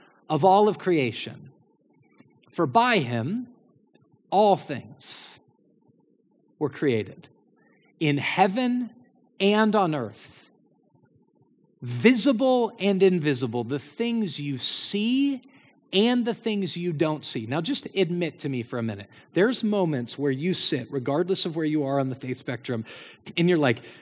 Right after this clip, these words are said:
"Man, there's things fueling and running the world that I don't see."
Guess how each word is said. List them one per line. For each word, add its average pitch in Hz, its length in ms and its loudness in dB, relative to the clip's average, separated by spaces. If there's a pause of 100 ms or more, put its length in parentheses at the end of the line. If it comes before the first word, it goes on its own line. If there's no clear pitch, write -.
(140)
"Man, 170 260 4 (720)
there's 285 300 4
things 277 320 0
fueling 190 480 6
and 139 120 2
running 151 280 2
the 139 40 0
world 131 280 2
that 131 100 2
I 135 160 4
don't 117 340 0
see." - 380 -4